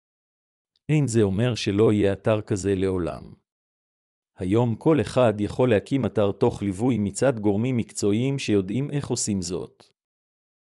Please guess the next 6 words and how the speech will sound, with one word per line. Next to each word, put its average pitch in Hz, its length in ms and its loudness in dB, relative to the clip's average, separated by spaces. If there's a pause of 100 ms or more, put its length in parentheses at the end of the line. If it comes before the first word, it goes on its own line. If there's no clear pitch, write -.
(140)
אם 139 200 0
תבחרו 113 500 -2
להקים 120 360 2
את 110 120 -2
האתר 110 340 2
בעצמכם, 95 720 -4